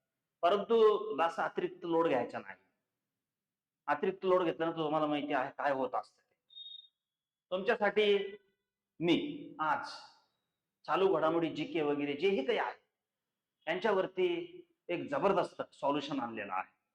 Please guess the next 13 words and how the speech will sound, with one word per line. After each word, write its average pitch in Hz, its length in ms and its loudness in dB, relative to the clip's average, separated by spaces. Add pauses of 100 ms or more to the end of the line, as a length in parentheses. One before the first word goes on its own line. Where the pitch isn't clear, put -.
(560)
त्यासाठी 147 340 -2
तुम्हाला 135 280 0
व्हिडिओ 127 320 2
हा 185 360 4 (260)
शेवटपर्यंत - 600 -6
बघावा 160 340 2
लागेल, 123 320 0 (920)
तरच 233 240 6
तुम्हाला 175 240 4
चांगले 151 340 -2
गुण 151 160 -2
येणार 135 280 2
आहे 123 300 2